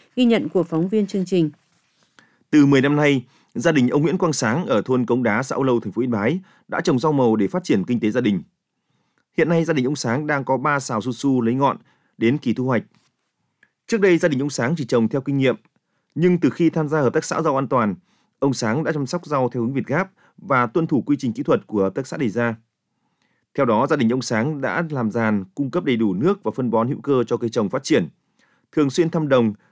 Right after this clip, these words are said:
Speaker 2: kiểm tra sự sinh trưởng, phát triển của cây trồng nhằm kịp thời phát hiện sâu bệnh. Ông Sáng cũng thay thế các loại thuốc hóa học bằng các chế phẩm sinh học nhằm đảm bảo chất lượng và vệ sinh an toàn thực phẩm.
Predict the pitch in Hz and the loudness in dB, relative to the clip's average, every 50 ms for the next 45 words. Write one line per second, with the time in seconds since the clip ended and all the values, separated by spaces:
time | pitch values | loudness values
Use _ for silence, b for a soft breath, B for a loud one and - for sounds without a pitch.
0 | b b - 147 123 107 - 160 151 151 139 - 131 - 151 139 - 151 143 104 | b b 0 0 0 2 0 0 -2 -2 -2 -6 -6 -4 -6 -4 0 0 0 0
1 | 90 - 165 170 - - 123 101 90 82 - 107 92 - 127 117 - 131 117 107 | 0 -2 -6 -6 0 0 0 2 0 -2 -4 -6 -4 -4 -4 -2 0 2 2 2
2 | 101 92 b b b b b b - 135 139 131 127 120 113 139 120 - 123 117 | 0 -2 b b b b b b -6 -4 -2 -2 -2 -2 -4 -4 -2 0 -2 -2
3 | - 180 175 156 143 123 - - - 139 123 123 120 110 - _ _ _ _ _ | -2 -2 -2 0 0 0 -2 -4 -4 -2 0 0 0 0 -4 _ _ _ _ _
4 | _ _ _ _ _ _ _ _ _ _ _ _ _ _ - 156 147 135 - 120 | _ _ _ _ _ _ _ _ _ _ _ _ _ _ 0 0 0 0 0 -2
5 | 113 135 156 - 160 156 - 160 139 131 117 123 - - 170 - 110 - 180 180 | 0 -2 -2 -4 -6 -4 -4 -4 -2 0 0 0 0 0 -2 -2 -2 -2 -4 -2
6 | 165 160 147 117 - _ - 123 113 107 - 160 - - 147 139 127 104 92 - | -2 -2 -2 -2 -4 _ -4 -2 -2 -2 -4 -4 -4 -4 -4 -2 -2 -4 -4 -4
7 | 139 131 123 117 113 b b b b b b b - 143 135 135 123 117 104 98 | -4 -2 -2 -2 -2 b b b b b b b -4 -4 -2 -2 -2 -2 -2 -4
8 | 101 101 - 170 170 160 127 - - 87 117 87 98 110 - 123 120 120 113 113 | -4 -6 -4 0 0 0 0 0 -2 -6 -6 -4 -4 -6 -6 -6 -6 -4 -4 -4
9 | 95 85 95 - 131 117 90 76 | -6 -6 -4 -2 0 0 0 -2